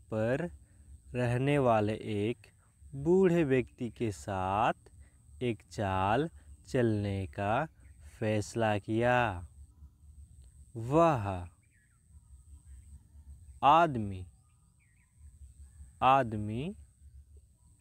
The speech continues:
के आंगन, इसको हम लोग पढ़ेंगे आंगन में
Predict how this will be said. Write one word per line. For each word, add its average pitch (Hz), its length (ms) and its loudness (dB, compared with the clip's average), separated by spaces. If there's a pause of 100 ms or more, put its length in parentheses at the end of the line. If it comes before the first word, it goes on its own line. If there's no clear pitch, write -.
(400)
के 135 280 4 (1900)
आंगन, 120 720 2 (600)
इसको - 240 -6
हम 120 100 0
लोग 123 160 -4
पढ़ेंगे 127 340 -2 (420)
आंगन 131 680 2 (920)
में 139 400 2